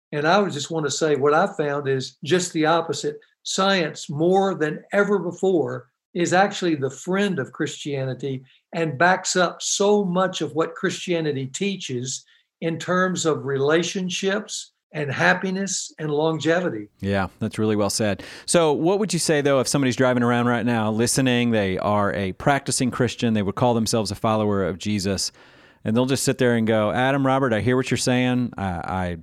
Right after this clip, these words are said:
Speaker 2: don't doubt that that's what the Barna study found, but that's just not my experience right now. I don't feel like I'm doing well, whether it be mental health or friendships or spiritual health or work-life balance."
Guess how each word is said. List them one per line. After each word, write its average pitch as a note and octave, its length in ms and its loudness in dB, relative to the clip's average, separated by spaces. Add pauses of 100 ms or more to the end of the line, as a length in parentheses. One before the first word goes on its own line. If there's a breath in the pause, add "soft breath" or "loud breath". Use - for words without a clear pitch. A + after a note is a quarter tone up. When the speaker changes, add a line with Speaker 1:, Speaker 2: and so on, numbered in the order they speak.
(180)
Speaker 2:
don't A2 380 0
doubt A#2 280 2
that A#2 120 0
that's A#2 200 0
what A#2 100 0
the G#2 80 -2
Barna A2+ 280 2
study A2+ 280 0
found, G#2+ 480 -2 (380 soft breath)
but G#2 120 -6
that's C#3+ 220 0
just D#3+ 160 -2
not C#3+ 140 4
my C3 140 2
experience A2+ 520 0
right F2 200 -2
now. F2+ 200 -2
I G2 120 2
don't A#2+ 180 0
feel B2 200 2
like A2+ 180 0
I'm A2 200 2
doing G#2+ 460 0 (200 soft breath)
well, G2 640 0
whether G2+ 260 -2
it D#2+ 80 -4
be G2 160 -2
mental A2 360 2
health G#2+ 260 2
or F2+ 80 0
friendships A2 560 0
or F2 40 -8
spiritual A2+ 480 -2
health G2+ 320 -2
or F#2 80 -2
work-life G2+ 480 -2
balance." G2 520 -4